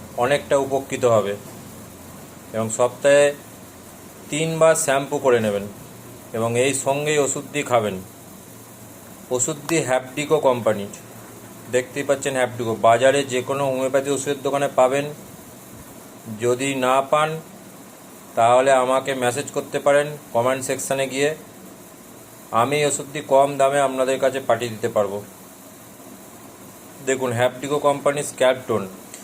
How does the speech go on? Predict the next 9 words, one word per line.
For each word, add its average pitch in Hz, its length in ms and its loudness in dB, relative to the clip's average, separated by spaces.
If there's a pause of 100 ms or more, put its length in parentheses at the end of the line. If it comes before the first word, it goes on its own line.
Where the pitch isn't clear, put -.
(200)
যারা 120 260 6
এই 139 80 2
রোগে 135 320 2
ভুগছেন 143 360 0 (720)
তারা 120 260 4
এই 135 120 4
ওষুধটি 135 420 -4
অবশ্যই 139 480 2
কিনুন 147 340 0